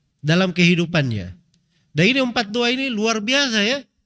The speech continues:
Ya, kalau kita terangkan empat hari empat malam belum tentu kita, apa namanya,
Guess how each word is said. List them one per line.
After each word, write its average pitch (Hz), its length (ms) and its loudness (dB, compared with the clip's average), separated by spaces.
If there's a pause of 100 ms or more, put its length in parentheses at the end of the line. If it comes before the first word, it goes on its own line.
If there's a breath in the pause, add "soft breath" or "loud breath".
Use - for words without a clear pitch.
(800)
Ya, 113 280 -6
kalau 180 160 -4
kita 214 240 -2
terangkan 226 440 -4
empat 196 280 -4
hari 214 240 -2
empat 202 240 -6
malam 214 320 -2
belum 180 240 -4
tentu 220 240 -6
kita, 151 480 -4 (800)
apa 151 240 -2
namanya, 160 560 0